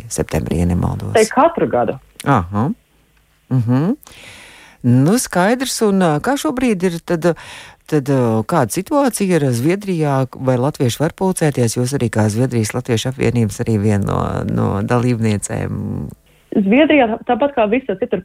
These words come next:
Speaker 2: pasaulē, man šķiet, ka tā situācija mainās tā kā no dienas uz dienu gandrīz vai no nedēļas uz nedēļu.
Speaker 1: Mhm.
Speaker 2: Mēs rudenī vēl varējām ļoti brīvi pulcēties, un mēs arī pat no-, paguvām nosvinēt astoņpadsmitā no-, novembri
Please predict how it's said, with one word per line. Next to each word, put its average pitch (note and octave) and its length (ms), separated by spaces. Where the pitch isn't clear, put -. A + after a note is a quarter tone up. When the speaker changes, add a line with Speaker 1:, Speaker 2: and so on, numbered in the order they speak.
Speaker 2:
pasaulē, F3 380
man E3+ 160
šķiet, G3+ 240
ka E3 140
tā F3+ 220
situācija G3 520
mainās G3+ 420
tā F3 140
kā E3+ 160
no E3+ 160
dienas F#3+ 520
uz E3+ 140
dienu F3 320
gandrīz C3+ 400
vai B2+ 140
no E3 100
nedēļas E3 400
uz D3 80
nedēļu. C3 480
Speaker 1:
Mhm. C3+ 340
Speaker 2:
Mēs F3+ 480
rudenī A#3 400
vēl G3 160
varējām F3+ 460
ļoti F3 340
brīvi F3 320
pulcēties, F3 560
un F3 160
mēs D#3+ 80
arī D#3+ 160
pat F3+ 160
no-, - 160
paguvām F3 480
nosvinēt E3+ 400
astoņpadsmitā D3+ 480
no-, D#3 160
novembri F#3+ 480